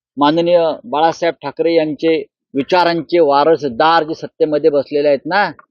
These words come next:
मिंधे? ज्या माननीय बाळासाहेबांनी मराठी भाषेसाठी आपलं आयुष्य मराठी माणसासाठी लावलं, पणाला लावलं आम्ही सगळ्यांनी, आणि ते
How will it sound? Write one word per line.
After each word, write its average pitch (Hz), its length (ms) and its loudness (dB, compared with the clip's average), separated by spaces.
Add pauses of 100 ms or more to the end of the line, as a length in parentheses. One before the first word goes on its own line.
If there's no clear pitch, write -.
(440)
मिंधे? 156 440 2 (2000)
ज्या 170 340 4 (200)
माननीय 160 440 -2
बाळासाहेबांनी 151 800 -2
मराठी 151 440 -4
भाषेसाठी 117 840 -6 (540)
आपलं 131 240 -2
आयुष्य 143 460 0 (480)
मराठी 147 300 -2
माणसासाठी 131 680 -4
लावलं, 104 320 -4 (340)
पणाला 156 280 0
लावलं 120 260 0
आम्ही 127 180 -4
सगळ्यांनी, 123 600 -4 (520)
आणि 147 160 -4
ते 160 340 0